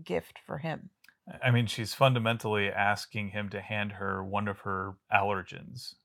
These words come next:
Speaker 1: Yeah, that would be like asking for an onion for me.
Speaker 2: A pickled one.
Speaker 1: A pickled onion would be <sighs> something that would make me stop breathing for a little bit. That would be bad. Anyway, Kvothe is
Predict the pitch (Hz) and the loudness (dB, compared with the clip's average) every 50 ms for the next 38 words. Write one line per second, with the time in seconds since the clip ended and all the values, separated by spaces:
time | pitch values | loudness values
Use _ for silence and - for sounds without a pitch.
0 | _ _ 240 240 240 240 233 226 226 214 214 _ _ - 214 - - 214 233 233 | _ _ 0 4 6 6 6 6 4 0 -4 _ _ -2 0 0 0 2 0 0
1 | 226 220 208 202 202 - - 208 202 190 190 - - - 202 196 185 - - - | 2 2 2 2 0 -4 0 2 4 4 4 2 -2 -8 -10 -8 -8 -8 -8 -4
2 | 180 175 165 160 - - - 170 170 170 165 165 170 160 - _ _ - - 180 | -4 -2 -2 -2 -4 -4 -4 -4 -4 -4 -4 -4 -6 -8 -10 _ _ -12 -10 -8
3 | 165 160 160 165 165 - _ _ - - - - - 139 135 131 127 107 104 104 | -6 -6 -6 -8 -8 -10 _ _ -8 -8 2 4 4 4 4 2 -2 -2 -2 -2
4 | 101 101 101 98 - _ _ _ - 196 185 - - - 262 - - 269 247 - | -2 -2 -4 -6 -10 _ _ _ -2 -2 -2 -2 -6 -8 -4 0 0 0 0 2
5 | - 202 214 202 190 180 175 175 170 175 175 180 _ _ _ 196 180 175 160 - | 2 2 2 4 2 0 0 0 -2 -6 -8 -12 _ _ _ -4 -4 -4 -6 -8
6 | - 180 180 170 170 170 165 165 - _ _ _ _ _ _ _ _ _ _ _ | -10 -8 -6 -4 -4 -4 -6 -6 -8 _ _ _ _ _ _ _ _ _ _ _
7 | _ _ _ _ - - - 190 185 165 156 143 - - - - - - - - | _ _ _ _ -8 -6 -4 -4 -4 -4 -6 -8 -8 -10 -10 -12 -12 -14 -14 -16
8 | - - - - - - 233 233 226 254 240 220 214 196 - - 175 180 - - | -18 -18 -20 -14 -2 0 0 0 0 -2 0 4 4 4 4 4 0 -2 -2 -6
9 | - - - - 240 226 - - 254 240 - - - 269 311 294 240 165 165 160 | -8 -8 -8 -10 -12 -4 2 4 4 4 4 0 -4 -6 -4 -2 -4 -4 -4 -6
10 | - - 123 139 143 139 - 131 131 - - - - - - - _ _ - 196 | -4 -2 -2 0 0 -2 -2 -4 -4 -2 0 0 0 0 0 -4 _ _ -2 0
11 | 208 - - - - - - - - - - - - - _ _ _ _ _ _ | 0 0 -4 -6 -10 -6 -4 -4 -4 -4 -6 -8 -10 -10 _ _ _ _ _ _
12 | _ _ _ _ _ _ - 294 359 370 247 151 147 160 - _ _ _ _ _ | _ _ _ _ _ _ 2 2 6 6 6 6 6 4 0 _ _ _ _ _
13 | _ _ _ _ _ _ - - 254 262 294 294 294 277 262 - - - - | _ _ _ _ _ _ 0 4 6 6 6 4 0 -6 -10 -12 -16 -20 -20